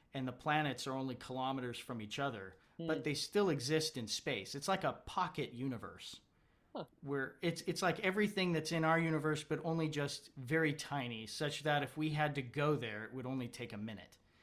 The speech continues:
Speaker 2: Nice.
Speaker 1: And so they build their rocket ships out of wood, of all things, which is
Speaker 2: <laughs>
Speaker 1: kind of a running joke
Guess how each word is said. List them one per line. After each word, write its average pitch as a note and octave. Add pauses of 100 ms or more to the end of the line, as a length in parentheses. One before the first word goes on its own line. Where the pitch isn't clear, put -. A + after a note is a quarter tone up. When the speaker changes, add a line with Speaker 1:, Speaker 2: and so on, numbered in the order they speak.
(140)
Speaker 2:
Nice. D3 (520)
Speaker 1:
And D3+
so D#3+
they D#3
build F3
their C#3+
rocket D3
ships -
out D3
of G#2
wood, A#2 (460)
of C3
all A#2+
things, A2
which D#3
is D3
Speaker 2:
<laughs> -
Speaker 1:
kind F3
of D#3+
a E3
running D#3
joke C3